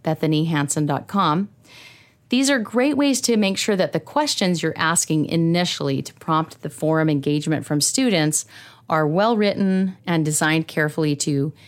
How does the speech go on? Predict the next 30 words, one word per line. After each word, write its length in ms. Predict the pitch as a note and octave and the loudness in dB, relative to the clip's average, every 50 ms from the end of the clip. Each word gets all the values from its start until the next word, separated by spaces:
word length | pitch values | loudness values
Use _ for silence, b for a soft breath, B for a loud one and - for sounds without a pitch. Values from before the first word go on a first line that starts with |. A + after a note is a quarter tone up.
| B B B | B B B
stimulate 600 | B - - - G#3 G3+ G3 F#3 F3 F3 E3 - | B -6 -2 0 2 2 2 2 2 2 0 0
discussion 600 | - D3 C#3 - - D#3 C#3 D3 - - D#3 D3+ - | -2 -2 -4 -2 0 0 -2 -2 -2 0 0 0 0
and 200 | - G#3 G#3 - - | 0 0 0 0 0
also 380 | B3 C4+ B3+ B3+ - G#3+ F3+ | 0 2 2 0 0 0 -2
create 520 | - - - F3 D3 D3+ D3 - - - - _ - | -2 -2 -2 -2 0 0 -2 -4 -8 -14 -14 _ -2
interesting, 640 | G#3 G#3+ G3+ - F#3 E3+ - - - E3 D3+ D3 | 0 0 0 0 0 -2 0 0 0 0 0 0
creative 800 | - - D#3+ D3+ D3+ D3+ D3+ - D3+ C#3+ C#3 C#3 C#3 - - - | 0 0 0 0 0 0 0 0 0 0 0 0 -4 -8 -14 -12
kind 160 | - - D#3 D3 | -6 -4 -2 0
of 60 | C#3 | 0
engagement. 640 | C#3+ C#3 C#3 E3 D#3+ D3+ D3 - - - - - - B B B B B B B B B B B B B B | -2 0 0 0 0 0 -2 -6 -8 -10 -10 -12 -16 B B B B B B B B B B B B B B
But 160 | - G3 G3 | -2 -2 -2
today's 500 | - G#3 G3+ G#3+ C#4 D#4 E4 F4 E4+ - | -2 -4 0 0 2 2 2 0 0 -2
podcast 800 | - - G#3 F3+ E3 D#3 D#3 - - F#3 D#3 D3+ D3+ D3+ - - | -2 0 0 2 2 0 -2 -4 -2 0 2 2 0 0 -2 -2
really 220 | G3+ G3+ G#3+ A3 | -2 0 0 2
has 160 | G3+ G3+ F#3 | 0 0 -2
been 200 | F3+ - E3+ E3+ | 0 0 0 2
more 220 | E3+ E3 D#3+ D#3 D#3 | 2 2 2 2 0
about 240 | D3 D#3 D3 C#3+ - | 0 0 0 0 0
you 460 | D#3 D#3 D#3 D#3+ D3 C3+ C3+ B2+ B2+ | 0 0 0 0 2 2 0 0 -2
and 260 | - - D3 D3+ D3+ | -2 0 0 2 2
your 280 | D#3 F3+ A3 C4 D4 C4+ | 2 2 2 2 0 0
role 380 | A#3 G#3+ F#3+ F#3 F3+ F3+ F#3 | 2 2 2 2 2 2 2
of 140 | E3 D#3+ - | 0 -2 -2
facilitating 680 | - E3 - - F3 F3 F3+ E3+ - F#3 D#3+ D3+ D#3 C#3+ | -2 -2 -2 0 0 0 -2 0 0 0 0 0 0 0
dialogue 560 | D3+ C#3+ D3 E3 G3 A3 A#3 B3 B3+ A#3+ - - | 0 2 2 2 2 2 2 0 0 -2 -2 -2
and 240 | E3+ D#3+ D#3 D#3 | -2 0 0 2
leading 500 | D3+ D#3+ E3 D#3+ D#3 D#3 D#3 D#3 D#3 E3 | 2 0 0 0 0 0 0 0 0 -2
in 200 | - - D#3+ D#3+ | -2 0 0 0
that 180 | D3+ C#3+ C3 - | 2 0 -2 -4
discussion. 640 | - D#3+ - - D3+ D3+ - - - - - - | -4 -6 -4 -2 -2 -2 -2 -4 -6 -8 -8 -10